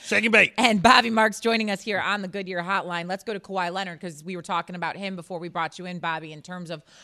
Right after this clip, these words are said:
Speaker 2: what is gonna happen with Kawhi Leonard. I mean, we never know what's going on with this man. He has the best poker face in the entire world. So we expected him to opt out for the Clippers, but what does this mean for Kawhi now going forward?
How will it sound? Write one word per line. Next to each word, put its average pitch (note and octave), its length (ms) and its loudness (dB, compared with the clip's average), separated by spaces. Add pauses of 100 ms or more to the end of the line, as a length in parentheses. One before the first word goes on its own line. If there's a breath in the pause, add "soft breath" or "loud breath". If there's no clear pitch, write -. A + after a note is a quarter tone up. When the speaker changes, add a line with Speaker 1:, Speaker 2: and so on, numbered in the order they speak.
(100)
Speaker 2:
what G3+ 200 -2
is G#3 100 -4
gonna F#3+ 200 -8
happen G3 320 -6
with F3 120 -10
Kawhi E3 320 -6
Leonard. E3 320 -10
I E3 140 -6
mean, F3+ 220 -10
we F3+ 100 -8
never G3 300 -4
know F#3 160 -6
what's F3 180 -8
going F3 240 -10
on F3 140 -8
with E3+ 100 -14
this - 160 -14
man. D#3 180 -10
He D#3+ 100 -10
has D3 100 -12
the D#3 80 -16
best - 260 -8
poker F3 300 -10
face E3 340 -10 (260 loud breath)
in A3 160 -4
the G#3 120 -4
entire A3+ 520 0
world. E3 360 -6
So G3 80 -10
we G3 100 -10
expected A#3+ 480 -8
him A#3+ 200 -10
to G3 120 -6
opt F3+ 260 -4
out F3+ 200 -4
for F3+ 80 -12
the D3+ 80 -12
Clippers, E3+ 420 -8
but E3+ 140 -12
what A3 180 -6
does G#3+ 160 -12
this F3+ 220 -14
mean F3+ 200 -8
for E3+ 140 -10
Kawhi D#3 340 -6
now C#3+ 140 -8
going C3 240 -12
forward? G2+ 480 -14